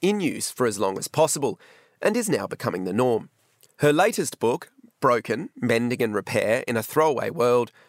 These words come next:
spotlights designers, makers and creatives who are disrupting the traditional take, make, waste model. Katie came by our studio to speak with Monocle's Lillian Fawcett, who began by asking Katie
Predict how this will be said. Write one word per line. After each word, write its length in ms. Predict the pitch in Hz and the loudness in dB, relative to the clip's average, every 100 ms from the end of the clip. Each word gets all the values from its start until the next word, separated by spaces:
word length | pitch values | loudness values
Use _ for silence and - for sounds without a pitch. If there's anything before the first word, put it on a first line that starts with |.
| - | -10
spotlights 600 | - 175 - 180 175 - | -2 0 2 2 2 0
designers, 640 | 151 135 156 165 175 147 - | 0 2 2 2 0 -4 -2
makers 460 | 131 131 135 127 - | 0 0 0 -4 0
and 140 | 120 | -2
creatives 580 | - 139 175 180 156 127 - _ - | 2 2 2 2 -4 -4 -16 _ 0
who 140 | 147 | 2
are 40 | 139 | 4
disrupting 800 | 202 226 - 107 - 113 110 - | 2 0 0 0 0 -2 -2 -4
the 140 | 123 | -2
traditional 680 | 117 147 165 180 165 170 175 - | 0 0 2 0 0 0 -2 -6
take, 340 | - 147 156 - 127 | 0 0 0 -6 0
make, 300 | 127 117 - | 2 0 -4
waste 400 | 113 104 101 - - | 0 0 0 -6 -4
model. 380 | 110 - - - _ _ - | -4 -2 -8 -14 _ _ 0
Katie 280 | 160 190 | 2 2
came 260 | 170 143 143 | 0 2 4
by 200 | 139 120 | 2 2
our 200 | 147 202 | 2 0
studio 520 | - 120 107 101 107 | -2 -4 0 0 0
to 160 | - 131 | -2 -6
speak 340 | - 165 - | -2 -2 0
with 160 | 170 139 | -2 0
Monocle's 460 | 113 104 120 120 | 0 0 -2 -4
Lillian 340 | 101 101 101 101 | -4 -2 -2 -2
Fawcett, 480 | - 143 135 120 - - - _ - | 2 2 2 -2 -6 -20 -20 _ 0
who 100 | 151 | 2
began 320 | 160 170 208 | 4 2 4
by 120 | 208 | 4
asking 380 | 190 185 - 147 | 4 2 0 -2
Katie 480 | 131 123 123 123 | 2 0 2 0